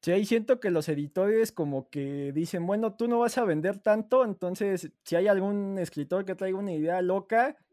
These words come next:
que tal vez para otro personaje no funcionaría en ventas, pues lánzate y a ver qué sale", y de ahí ganan premios y se vuelven famosos y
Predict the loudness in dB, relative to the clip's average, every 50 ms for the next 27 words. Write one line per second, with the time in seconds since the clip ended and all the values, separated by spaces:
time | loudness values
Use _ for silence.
0 | _ _ _ -8 -8 -4 0 2 2 2 2 2 -2 -2 -2 -4 -6 _ 0 0
1 | 2 2 0 0 -2 -4 -4 -4 -6 -4 -4 -4 -2 -2 -2 -2 -2 -4 -4 -4
2 | -6 -6 -6 -6 -6 -6 -6 -4 -4 -4 -6 -6 -6 -6 -6 -8 -4 -2 -2 -2
3 | -2 -2 -6 -12 -12 -12 -12 _ _ _ _ _ -10 -4 0 0 0 0 0 -2
4 | -2 -2 -2 -2 -2 0 0 0 -2 -2 -2 -2 -4 -4 -6 -6 -4 -2 -2 -2
5 | 0 0 -2 -4 -6 _ _ _ _ _ _ _ _ -10 -6 -4 -2 0 2 2
6 | 2 2 2 2 2 2 0 0 0 0 -2 -4 -4 -4 -2 -2 -2 -2 -2 -2
7 | -4 -2 -2 -4 -4 -6 -8 -8 -8 -8 -6 -6 -6 -6 -6 -6 -6 -8 -6 -6
8 | -6 -4 -6 -6 -6 -6 -8 -8 -8 -10 -12 -12 -12 -12 -14 -18